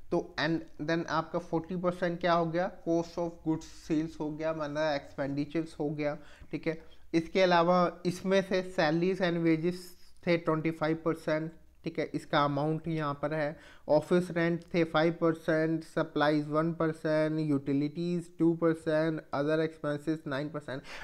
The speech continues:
मतलब everything य-, यहाँ पे जो मेंशन की गई है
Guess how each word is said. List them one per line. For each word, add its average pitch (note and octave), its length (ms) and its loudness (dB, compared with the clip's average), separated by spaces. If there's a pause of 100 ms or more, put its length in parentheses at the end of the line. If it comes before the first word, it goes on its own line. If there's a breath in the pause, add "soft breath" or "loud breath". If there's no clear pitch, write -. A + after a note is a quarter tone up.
मतलब G3 240 4 (160)
everything F3+ 840 0 (340)
य-, D3+ 80 -8 (240)
यहाँ D#3+ 400 -2
पे D#3+ 140 -6
जो F3 140 -2
मेंशन D3+ 480 -4
की F3 240 -2
गई D3+ 200 0
है D#3+ 300 -4